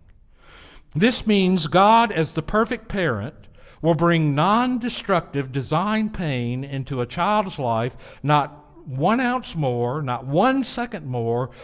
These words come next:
not one millimeter more than the child absolutely needs to escape lying, only for the good. That comes out smack in the middle of the verse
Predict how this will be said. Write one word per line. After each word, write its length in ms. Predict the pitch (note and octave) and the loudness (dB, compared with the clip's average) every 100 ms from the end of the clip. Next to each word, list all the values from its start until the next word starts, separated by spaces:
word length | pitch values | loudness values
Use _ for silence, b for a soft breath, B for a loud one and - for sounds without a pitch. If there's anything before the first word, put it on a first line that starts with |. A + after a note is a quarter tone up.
| B | B
not 360 | D3 D3 D3+ D3+ | 0 2 2 0
one 420 | D3 B3 C4 A#3 | 2 2 2 2
millimeter 540 | B3+ C4+ G3+ D3+ B2+ | 2 2 2 2 0
more 340 | A#2+ A#2+ B2 C3 | 0 0 0 0
than 180 | B2 A#2+ | -4 -6
the 100 | B2 | -6
child 520 | - E3 E3 D3+ D3+ D3 | -2 0 2 0 -2 -2
absolutely 880 | F3 G3 - A3 G3 F3+ E3 E3 | -2 -2 -10 -8 -6 -6 -4 -6
needs 420 | D3 C#3+ C3+ A#2+ | -4 -4 -4 -10
to 180 | - A#2+ | -10 -8
escape 560 | A2+ - B2+ B2 A#2+ - - | -8 -8 -6 -6 -6 -12 -14
lying, 520 | A#2 G#2+ F2 E2+ - - - b b - | -8 -6 -6 -10 -18 -20 -20 b b -4
only 560 | C#3 D3+ D#3 D#3+ D#3+ D#3 B B B | 0 2 2 0 -2 -8 B B B
for 200 | - C3 | -6 -4
the 160 | B2 | -4
good. 440 | A#2 B2+ A#2 F2 - - b b b b b b b | -2 0 0 -4 -12 -20 b b b b b b b
That 200 | D#3 G3 | 0 0
comes 260 | G#3+ G3 F3+ | -2 0 2
out 280 | E3 C#3 | 0 -2
smack 400 | - - F3 F#3+ | -10 -4 -2 0
in 100 | G3+ | -2
the 60 | F#3 | -2
middle 260 | F3+ F3+ F3+ | -2 0 -2
of 120 | D3 | -2
the 60 | |
verse 380 | C#3+ D3+ D3+ - | -2 -2 -2 -4